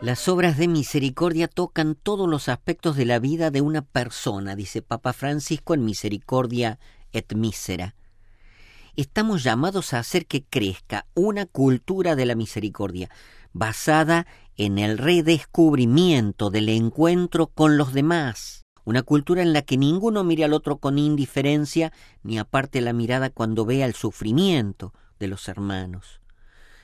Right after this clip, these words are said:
Las obras de misericordia son artesanales, ninguna de ellas es igual a otra. Nuestras manos las pueden modelar de mil modos, y aunque sea único el Dios que las inspira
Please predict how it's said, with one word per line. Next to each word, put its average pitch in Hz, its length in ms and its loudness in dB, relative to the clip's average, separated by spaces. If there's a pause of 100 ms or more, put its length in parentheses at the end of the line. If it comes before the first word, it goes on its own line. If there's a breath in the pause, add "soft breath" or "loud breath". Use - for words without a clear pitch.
(140 soft breath)
Las - 180 -8
obras 175 280 2
de 127 100 0
misericordia 123 640 -2
son 143 320 -4
artesanales, 131 1120 -6 (440 soft breath)
ninguna 196 400 2
de 117 100 2
ellas 117 400 0
es 123 220 -6
igual 139 460 0
a 127 80 4
otra. 101 420 -4 (400 soft breath)
Nuestras 156 360 -2
manos 190 340 0
las 151 160 -2
pueden 180 400 0
modelar 151 520 2
de 147 100 -2
mil 202 200 0
modos, 135 460 0 (340 soft breath)
y - 60 -4
aunque 123 260 -2
sea 165 300 0
único 151 520 2
el 101 100 0
Dios 143 240 2
que 107 140 -6
las 104 200 -8
inspira 147 560 -2